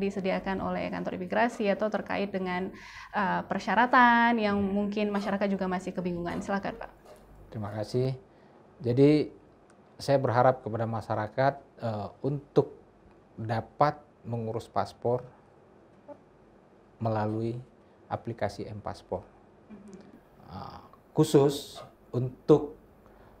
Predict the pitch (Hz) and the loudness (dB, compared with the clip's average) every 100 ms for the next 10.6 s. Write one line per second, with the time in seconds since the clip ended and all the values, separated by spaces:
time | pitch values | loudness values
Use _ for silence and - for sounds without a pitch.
0 | - 113 113 110 110 101 85 - - - | -4 0 2 0 -2 -4 -8 -18 -20 -20
1 | - - - - - - - 120 - 127 | -20 -20 -20 -20 -20 -16 -6 -4 0 0
2 | 123 - 143 - - 120 113 - 113 117 | 0 0 -2 -2 -2 -2 0 -2 -2 -4
3 | - 135 - - - 113 104 - 117 - | -2 -4 -4 -18 -6 -2 -2 -2 -4 -4
4 | - 123 117 147 - - - - - - | 0 2 2 0 -4 -6 -6 -16 -20 -20
5 | - - - 113 127 123 117 - 113 113 | -20 -20 -10 -6 -6 -4 -6 -4 -4 0
6 | 123 135 143 - - - 110 110 107 110 | 0 -2 -8 -14 -20 -8 -4 0 0 -2
7 | 110 113 107 - 113 - 107 107 110 143 | -8 -4 -4 -2 -4 -4 -6 -2 0 0
8 | 180 180 - - - - 208 110 196 - | -4 -8 -18 -20 -18 -10 -6 0 0 2
9 | 131 131 139 143 143 - - - - 117 | 4 4 4 0 -4 -10 -18 -20 -6 0
10 | 113 117 113 127 170 - | 2 2 4 4 2 -6